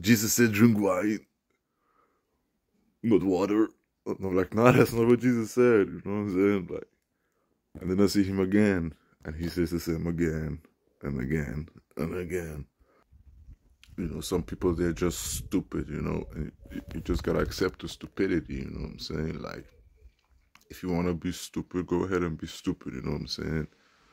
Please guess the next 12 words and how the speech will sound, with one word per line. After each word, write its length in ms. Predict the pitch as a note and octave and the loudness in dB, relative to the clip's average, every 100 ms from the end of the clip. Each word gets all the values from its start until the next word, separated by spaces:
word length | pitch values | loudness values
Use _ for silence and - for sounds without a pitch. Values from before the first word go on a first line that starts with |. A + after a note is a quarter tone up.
| _ _ - | _ _ -6
I'm 140 | E2 | -2
not 160 | F2 E2+ | 0 0
gonna 480 | F2 D#2 D2 C#2+ C#2 _ _ _ - | 0 0 0 -2 -6 _ _ _ -8
judge 380 | - F2 E2 - | 2 2 2 0
you. 320 | F#2 F2 F2 - _ _ _ _ _ _ _ - | 0 0 -2 -8 _ _ _ _ _ _ _ -4
I'm 100 | E2+ | -2
not 140 | E2 | 0
gonna 240 | E2 D2+ C2+ | 0 0 -2
stop 580 | - - D2 E2 - | -6 -2 0 0 -4
you, 240 | F2 F2 F2 | -4 -2 2
right? 300 | E2 E2 E2 | 2 2 2
But 140 | E2 | -4